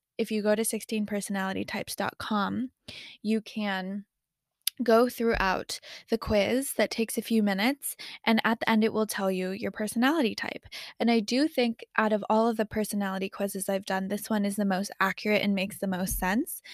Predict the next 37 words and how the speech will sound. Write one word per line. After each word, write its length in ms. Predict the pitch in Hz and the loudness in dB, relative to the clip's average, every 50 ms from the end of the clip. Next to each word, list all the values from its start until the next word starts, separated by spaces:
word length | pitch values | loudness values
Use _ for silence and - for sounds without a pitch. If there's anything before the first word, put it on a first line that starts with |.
| - - - - - - _ | -16 -14 -14 -14 -16 -8 _
And 340 | - 254 254 247 254 247 247 - | 4 6 8 8 8 6 4 4
I 120 | - 214 233 | 4 4 4
do 260 | 214 - 262 277 302 | 6 6 4 4 4
think 460 | - - - 233 220 214 214 214 - _ - | 4 4 4 4 6 4 2 -2 -4 _ -2
it's 160 | 220 - - | -2 -2 2
interesting 560 | - 233 226 - 233 214 - - 190 190 190 190 | 2 2 4 4 2 0 2 0 0 0 0 0
because 300 | 214 208 - - 202 202 | -2 -2 0 -2 0 2
there 160 | 202 196 208 | 4 2 2
are 60 | 208 | 0
four 260 | - - 240 240 247 | 2 4 6 6 6
different 380 | 220 240 220 - - 214 202 - | 6 4 2 2 0 0 0 0
types 280 | - 208 208 202 - | 0 0 0 0 -2
of 100 | - 202 | -4 -4
people 300 | - - 196 - - 196 | -2 -4 -4 0 0 0
that 140 | 190 190 - | 0 0 0
you 100 | - 202 | 0 -2
can 200 | 196 - 196 190 | -2 -2 -6 -4
be. 280 | 190 - - - - - _ _ _ _ _ _ _ | -2 -2 -2 -4 -4 -6 _ _ _ _ _ _ _
You 100 | - 233 | 2 2
can 140 | 208 - 208 | 2 4 4
either 240 | 220 220 202 208 208 | 4 6 6 4 4
be 320 | 208 214 208 202 190 202 - - - - _ - | 4 4 4 4 2 0 -4 -14 -20 -12 _ -2
an 80 | 202 - - | -2 0 2
analyst, 640 | - 202 196 214 240 269 285 294 - - - - - - - - _ | 0 2 4 6 6 6 6 4 2 -4 -6 -8 -12 -14 -16 -16 _
you 80 | - 220 | -4 2
can 160 | 208 214 202 | 4 4 4
be 120 | 190 208 196 | 4 4 2
a 40 | |
diplomat, 640 | 185 - 202 202 - 220 214 208 214 214 220 254 - _ | 4 2 0 0 2 2 4 4 4 4 2 0 -4 _
which 180 | - 208 - - | -4 -4 -2 -2
is 100 | 208 196 | -4 -2
what 120 | 202 196 | 0 0
I 140 | 185 185 185 | 0 0 0
am, 320 | 180 185 196 226 269 311 320 - - - - - - _ | 0 0 0 0 0 -2 -6 -8 -18 -18 -18 -20 -4 _
you 100 | 220 214 | -2 2
can 200 | - 220 208 208 | 2 2 2 2
be 320 | 220 208 196 196 196 - | 2 2 2 2 2 0